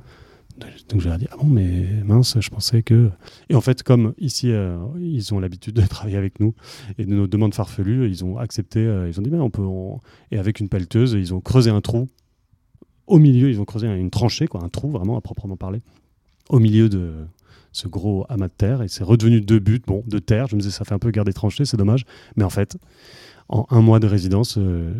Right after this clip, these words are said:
l'herbe a commencé à pousser, puis les fleurs de colza, on s'est retrouvés envahis de fleurs, euh, jaunes immenses. Voilà. Donc c'était très beau, très chouette, et surtout très performatif, ce qui est peut-être une des premières choses qu'on demande à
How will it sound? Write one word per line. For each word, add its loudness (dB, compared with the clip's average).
l'herbe -2
a -4
commencé -8
à -10
pousser, -8
puis -6
les -6
fleurs -8
de -8
colza, -8
on -8
s'est -10
retrouvés 2
envahis 2
de -8
fleurs, -8
euh, -8
jaunes -2
immenses. -4
Voilà. -18
Donc -16
c'était -20
très -6
beau, -10
très -14
chouette, -6
et -6
surtout -4
très 2
performatif, -2
ce -12
qui -6
est -4
peut-être -4
une -6
des -6
premières -4
choses -6
qu'on -6
demande 0
à -10